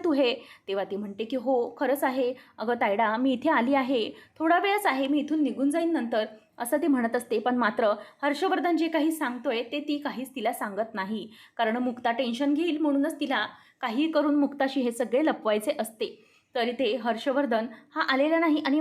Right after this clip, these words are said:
अजून मीही काही नाही म्हणून मिहिरलाही टेन्शन आलेलं असतं. नंतर इंद्रा हसायला लागते आणि म्हणते की, "बघितलं का, हा सहा फुटी बैल आहे ना, हा काही अजून लग्नाला आलेला नाही.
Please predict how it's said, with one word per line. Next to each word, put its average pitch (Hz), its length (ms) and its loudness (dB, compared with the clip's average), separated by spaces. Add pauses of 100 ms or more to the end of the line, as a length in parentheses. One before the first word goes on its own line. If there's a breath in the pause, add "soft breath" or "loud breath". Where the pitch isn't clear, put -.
अजून 285 200 2
मीही 294 220 4
काही 302 340 0
नाही 226 340 -6 (300 loud breath)
म्हणून 254 220 -2 (120)
मिहिरलाही 269 520 0
टेन्शन 294 340 0
आलेलं 240 280 2
असतं. 220 360 -2 (340 loud breath)
नंतर 226 260 0
इंद्रा 233 320 2
हसायला 226 380 2
लागते 233 260 0
आणि 226 120 -2
म्हणते 233 360 -2
की, 247 140 -4
"बघितलं 262 380 -2
का, 302 160 0 (340 loud breath)
हा 285 120 4
सहा 294 280 2
फुटी 339 260 0
बैल 285 240 4
आहे 320 200 4
ना, 277 160 2 (280 loud breath)
हा 302 80 4
काही 330 260 4
अजून 320 240 2
लग्नाला 254 440 2
आलेला 208 320 0
नाही. 202 380 -6